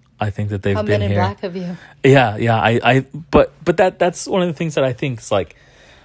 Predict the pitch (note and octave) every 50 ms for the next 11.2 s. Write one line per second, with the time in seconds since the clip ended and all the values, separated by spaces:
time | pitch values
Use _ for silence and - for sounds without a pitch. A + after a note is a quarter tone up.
0 | _ _ _ _ - - B2+ C3+ C3 - - C3 C3+ C3+ - A#2+ A2 A2 G#2 -
1 | - _ _ _ _ _ - - - - A2+ A2+ A2+ A2+ A2+ A#2 A#2+ A#2+ B2 B2
2 | B2+ - _ _ - - - - A#2+ - - - - A2+ G#2+ - A#2+ A2+ A2+ A2+
3 | A2 A#2+ A#2 A#2+ A#2 - - - - _ _ _ _ - - - _ _ _ -
4 | - - - A#2 A2+ A2+ A2 A2 A2 G#2+ G#2+ G#2 - - - A2 A2 G#2 G#2 G#2
5 | G2+ G2+ G2 G2 - _ _ _ _ _ _ _ _ _ - - B2 G#2+ A#2+ A#2+
6 | A#2+ B2 A2+ - - B2+ A2+ A2 G#2 F#2+ - - G#2+ A2+ A2+ G#2+ G2 F#2 F2 E2+
7 | _ _ _ _ _ _ _ _ _ _ - A2 G#2 G#2+ G#2 - - - G#2+ -
8 | - - G#2+ G2 F#2+ F#2 F#2+ - _ _ _ _ _ - A2+ G#2+ - - G#2+ G2+
9 | G#2 G#2+ - - - E3+ - - A2 A2 G#2+ - A2+ A2 G#2+ G#2+ G#2 - - G#2+
10 | G2 - G#2+ G#2+ G#2+ G#2+ G#2+ G#2 - G#2 G2 G2 G#2+ A2 A2 G#2 F#2+ F#2 - -
11 | A2 G#2 -